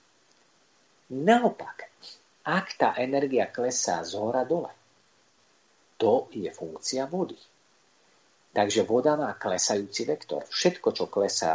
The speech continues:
z hora dole, je voda. Takže ak nám klesá chlad, alebo nám sa tvoria opuchy na členkách a nohách na spodku, je to voda,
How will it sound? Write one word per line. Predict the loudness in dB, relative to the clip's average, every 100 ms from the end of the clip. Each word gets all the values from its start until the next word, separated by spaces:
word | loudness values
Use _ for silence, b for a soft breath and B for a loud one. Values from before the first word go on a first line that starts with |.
| -2
z |
hora | -4 -4 -2
dole, | -4 -8 -8 -12 _ _ _ _ _ _
je | -8 -4 -2 0 0 -2 -4
voda. | -4 -4 -10 -16 _ _ _ _ _ _ 4
Takže | 6 6 2
ak | 2 0 2
nám | 2 2 0
klesá | 2 4 4 2 0
chlad, | 0 2 2 2 -2 -12 -4
alebo | -2 0
nám | -2 -4
sa | -4 0
tvoria | 4 6 6 6
opuchy | 6 6 -4 -2 -2
na | -2
členkách | -2 -8 -8 -4 -2 0 -2 -14 _ -4
a | -4 -4 _ b b b b -8 -4 0
nohách | 2 4 2 0
na | -4
spodku, | -6 -10 -4 -2 -2 -4 -2
je | -2
to | 0 2
voda, | 4 2